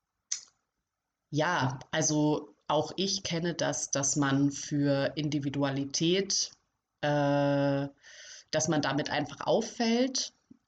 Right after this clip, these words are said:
und dass es den, dass es die Leute nicht unbedingt schätzen. Auch auf der Arbeit, ähm, wurde mir immer gesagt,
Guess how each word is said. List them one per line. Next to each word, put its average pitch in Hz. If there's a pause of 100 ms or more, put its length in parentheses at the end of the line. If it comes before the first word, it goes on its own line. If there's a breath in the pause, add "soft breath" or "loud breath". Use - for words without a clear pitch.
(100)
und 160
dass 143
es -
den, 143
dass 147
es - (1500)
die 156
Leute 143
nicht 160
unbedingt 143
schätzen. 139
Auch 127
auf 120
der 135
Arbeit, 147 (720 loud breath)
ähm, 135 (3250)
wurde 151
mir 151
immer 160
gesagt, 147